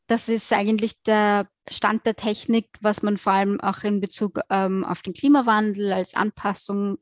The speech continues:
äh, in Städten umsetzen sollte. Und das bedeutet im Gegensatz zu dem, wie das, äh, heutzutage oft gemacht wird, dass ich für Bäume, ähm, einen Trog hab,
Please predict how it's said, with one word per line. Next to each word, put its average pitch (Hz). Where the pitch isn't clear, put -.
äh, 196
in 202
Städten -
umsetzen 196
sollte. 214
Und 214
das 214
bedeutet 202
im 226
Gegensatz 220
zu -
dem, 214
wie 208
das, 202
äh, 190
heutzutage 247
oft -
gemacht 214
wird, 208
dass -
ich 196
für 208
Bäume, 202
ähm, 196
einen 196
Trog 214
hab, 196